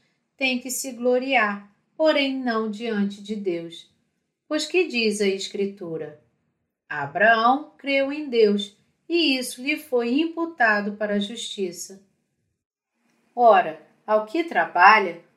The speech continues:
o salário não é considerado como favor, e sim como dívida. Mas ao que não trabalha, porém crê naquele que justifica o ímpio,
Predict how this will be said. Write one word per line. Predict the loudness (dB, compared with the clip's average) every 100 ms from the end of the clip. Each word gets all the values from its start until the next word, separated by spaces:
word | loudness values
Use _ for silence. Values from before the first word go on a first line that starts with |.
| _
o | -4
salário | -2 2 2 4 0 0
não | 0 2 2 2
é | 0
considerado | -4 -8 -8 -8 -4 -2 0 -2 -6 -10
como | -12 -12
favor, | -6 -4 -2 -4 -6 -6 -14 _ _ _
e | -2 0
sim | -2 -6 -6
como | -2 -2 -2 -4
dívida. | -4 -6 -6 -10 -12 -14 _ _ _ _ _ _ _ _ _
Mas | -20 -4
ao | 0 0
que | -2 -14
não | -4 -2 -2
trabalha, | 0 -2 2 2 2 0 -8 _ _ _ 0
porém | 2 4 0 -4
crê | -2 -2
naquele | 0 -4 -2 0 0 0
que | -6 -12
justifica | -6 -2 -2 -2 -8 -10 -14 -12 -10
o | -6
ímpio, | -6 -6 -10 -10